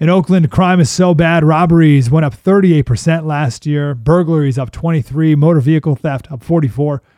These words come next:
One in thirty Oakland residents had their car stolen last year. So the governor, Gavin Newsom, announced that he is deploying a hundred and twenty California Highway Patrol to surround Oakland for a law enforcement surge,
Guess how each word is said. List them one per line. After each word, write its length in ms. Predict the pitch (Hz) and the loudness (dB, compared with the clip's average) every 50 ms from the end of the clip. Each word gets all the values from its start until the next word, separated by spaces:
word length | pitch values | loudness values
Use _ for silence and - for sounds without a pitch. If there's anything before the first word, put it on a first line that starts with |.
| _ _ _ | _ _ _
One 420 | - 131 127 151 185 208 233 247 269 | -8 -6 -2 0 0 0 0 0 -2
in 180 | 226 185 175 | 0 0 0
thirty 480 | 147 123 - 190 190 196 202 202 196 165 | -2 -2 -4 -2 -2 0 2 2 0 0
Oakland 340 | 160 180 170 - 175 160 151 | 0 0 0 0 0 0 2
residents 460 | 156 156 160 143 156 160 156 139 - _ _ _ _ | 2 0 0 0 0 -2 -2 -4 -6 _ _ _ _
had 180 | - 156 147 127 | -6 -6 -4 -4
their 140 | 135 127 - | -4 -4 -6
car 280 | - - 170 170 160 | -6 -4 0 0 0
stolen 400 | 120 - - 151 107 104 101 101 | 0 0 -4 -6 -6 -6 -6 -8
last 300 | 104 104 101 85 - - | -8 -8 -10 -10 -12 -12
year. 240 | - 104 104 104 98 _ _ _ _ _ _ _ _ _ _ _ _ | -12 -10 -10 -10 -10 _ _ _ _ _ _ _ _ _ _ _ _
So 120 | _ - | _ -6
the 80 | 120 120 | -4 0
governor, 320 | 117 156 151 147 147 143 | 0 2 2 2 2 2
Gavin 300 | 123 135 139 139 143 143 | 2 2 0 0 0 2
Newsom, 280 | 139 147 143 - 127 135 | 2 2 2 0 0 -2
announced 440 | 135 139 139 143 - 117 - - _ _ _ _ | -2 -2 -2 -4 -6 -8 -10 -14 _ _ _ _
that 100 | - 131 | -2 2
he 80 | 170 202 | 2 2
is 80 | 185 | 2
deploying 460 | 127 170 - - - 196 196 190 170 | 0 -2 -2 0 0 2 2 2 2
a 40 | 156 | 0
hundred 360 | 110 - - 190 226 262 277 | -2 -2 -4 -4 -4 -2 -2
and 100 | 277 254 | -4 -2
twenty 320 | - - 175 180 170 165 160 | 0 0 2 2 2 2 0
California 640 | - - 170 175 202 214 - - 202 196 190 170 123 | 0 -2 -4 -4 -4 -4 -4 -2 -2 0 0 0 -2
Highway 260 | 151 165 175 185 185 | -2 -2 0 0 0
Patrol 460 | - 165 - 147 143 127 120 117 - _ _ - - | -2 -2 -2 -2 -2 -2 -4 -6 -10 _ _ -6 -2
to 120 | - 165 | 0 0
surround 680 | - - - 175 156 147 156 160 175 220 269 277 269 262 | 0 0 0 -2 0 0 0 0 0 0 0 0 0 -2
Oakland 580 | 202 170 196 196 - 147 139 113 110 104 - - _ _ _ _ _ _ _ | -2 0 -2 -2 -2 -4 -6 -6 -8 -10 -12 -16 _ _ _ _ _ _ _
for 220 | _ - - 151 | _ -4 -2 0
a 100 | 151 147 | 0 0
law 460 | 147 139 143 151 156 175 202 220 226 | 0 -2 -2 -2 -2 0 0 0 0
enforcement 640 | 202 190 165 123 - 190 190 180 - - 180 160 - | 0 0 0 0 0 0 0 2 2 2 0 0 0
surge, 680 | - - - 175 180 175 165 139 117 95 - - - | 0 0 0 2 4 4 2 2 0 -4 -8 -14 -20